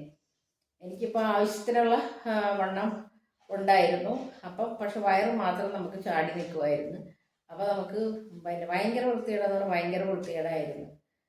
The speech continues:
അപ്പോൾ നമുക്ക് ഷേപ്പിലൊന്നും ചുരിദാർ നമുക്ക് അടിക്കാൻ പറ്റത്തില്ല, ഇങ്ങനെ വയറ് മാത്രം വന്ന് വീർത്തിരിക്കുമ്പോൾ.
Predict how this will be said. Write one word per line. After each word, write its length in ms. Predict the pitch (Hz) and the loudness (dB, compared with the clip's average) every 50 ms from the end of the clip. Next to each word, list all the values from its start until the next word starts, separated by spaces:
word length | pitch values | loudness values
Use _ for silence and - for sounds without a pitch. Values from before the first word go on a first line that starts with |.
| _ _ - | _ _ -14
അപ്പോൾ 140 | 170 185 196 | -6 -4 -4
നമുക്ക് 220 | 196 196 190 - | -2 -4 -4 -4
ഷേപ്പിലൊന്നും 500 | 226 185 180 175 185 196 196 196 196 202 | -2 0 0 0 -2 -2 -2 -2 0 0
ചുരിദാർ 380 | 214 185 180 175 175 180 175 180 | 0 0 0 0 0 0 2 0
നമുക്ക് 200 | 180 180 180 180 | 0 -2 -2 -2
അടിക്കാൻ 400 | 175 180 180 175 175 170 175 170 | -4 -4 -4 -2 -2 -2 -2 -2
പറ്റത്തില്ല, 680 | 165 170 170 170 - - 165 160 160 170 175 185 175 - | -2 -4 -6 -8 -10 -10 -10 -8 -8 -8 -8 -10 -10 -10
ഇങ്ങനെ 180 | 180 180 185 185 | -10 -8 -4 -2
വയറ് 240 | 190 180 175 170 175 | 0 0 0 0 -2
മാത്രം 440 | 180 175 165 - - 170 170 170 | -2 -4 -4 -6 -8 -10 -10 -10
വന്ന് 440 | 170 160 160 165 175 190 - - 175 | -10 -10 -10 -10 -10 -12 -12 -12 -10
വീർത്തിരിക്കുമ്പോൾ. 720 | 165 156 160 - 165 170 151 - - 147 151 147 147 147 | -10 -8 -8 -10 -10 -12 -12 -12 -12 -12 -12 -12 -14 -16